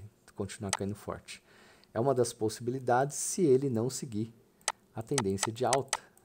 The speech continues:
aqui e vir buscar essa região. Tá, pessoal? A gente vai tá atento a isso aí, ou a continuidade ou ao rompimento forte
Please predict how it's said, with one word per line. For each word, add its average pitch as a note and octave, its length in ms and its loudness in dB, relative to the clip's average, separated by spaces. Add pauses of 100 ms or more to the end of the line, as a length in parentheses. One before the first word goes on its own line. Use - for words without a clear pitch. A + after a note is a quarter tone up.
(160)
aqui G2 300 -4
e A2 60 -2
vir A2+ 140 -2
buscar A2+ 300 -4
essa G2+ 160 -4
região. A2+ 380 0 (640)
Tá, G#2+ 120 0
pessoal? A2 280 0
A F#2 40 -2
gente G2+ 160 -2
vai G#2+ 140 0
tá A2+ 140 0
atento A2 400 -2
a - 20 2
isso A2+ 160 -4
aí, G#2 160 2
ou G2+ 100 2
a A#2+ 60 4
continuidade A#2 920 0
ou A#2 240 0
ao A#2+ 60 0
rompimento A2+ 640 -2
forte - 520 -4